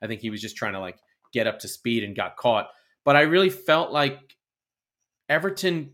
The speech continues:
could have played better. Um, they really sat off. I thought the weak link for Everton was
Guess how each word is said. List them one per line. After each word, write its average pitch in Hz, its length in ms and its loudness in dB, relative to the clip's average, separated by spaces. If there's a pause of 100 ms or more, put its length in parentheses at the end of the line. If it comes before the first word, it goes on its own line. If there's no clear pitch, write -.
could 165 180 -4
have 139 200 -8
played 139 540 -2
better. 160 500 -2 (420)
Um, 107 580 -6 (520)
they 123 640 0 (180)
really 131 260 -4
sat 123 380 0
off. 127 280 0
I 117 60 -2
thought 151 240 -2
the 120 80 -2
weak 131 320 -4
link 147 380 -4 (260)
for 135 640 4
Everton 143 500 0
was 127 240 -2